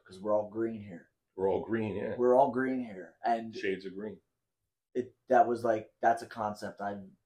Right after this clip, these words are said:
Speaker 1: I've never got rid of, you know, like, when you, you, you both have whites in your eyes, right? You're looking,
Speaker 2: Yeah.
Speaker 1: right? That's all that matters, you know, uh,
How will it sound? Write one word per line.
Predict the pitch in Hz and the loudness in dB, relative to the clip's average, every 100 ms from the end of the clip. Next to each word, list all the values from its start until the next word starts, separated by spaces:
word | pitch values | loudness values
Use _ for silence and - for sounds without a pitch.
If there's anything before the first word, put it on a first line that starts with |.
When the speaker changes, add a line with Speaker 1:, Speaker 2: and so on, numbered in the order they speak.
| - | -12
Speaker 1:
I've | 98 92 | -8 -8
never | 101 101 92 95 92 90 | -6 -6 -6 -8 -10 -8
got | 92 - | -8 -8
rid | 95 87 | -12 -10
of, | 62 - _ _ | -12 -14 _ _
you | 98 | -10
know, | 98 95 95 | -8 -8 -8
like, | 90 87 _ _ _ _ _ _ _ _ _ - | -10 -10 _ _ _ _ _ _ _ _ _ -10
when | 101 | -8
you, | 98 92 _ | -8 -12 _
you, | 98 95 90 | -12 -10 -10
you | 98 98 92 - _ - | -12 -10 -12 -16 _ 4
both | 135 135 | 6 4
have | 120 101 | -2 -2
whites | 107 107 - - | -4 -4 -10 -12
in | 98 | -10
your | 98 95 | -6 -2
eyes, | 98 85 87 | -2 -2 -10
right? | 92 95 - | -10 -10 -10
You're | 92 | -10
looking, | 110 - 95 90 _ _ _ | -8 -6 -8 -12 _ _ _
Speaker 2:
Yeah. | 82 | -6
Speaker 1:
right? | - 202 - _ _ _ _ - | -2 -2 -4 _ _ _ _ 0
That's | 117 - | 0 2
all | 110 104 | 0 0
that | 90 | -4
matters, | 98 110 101 90 90 | -4 -4 -4 -8 -10
you | |
know, | 95 | -8
uh, | 101 98 | -6 -6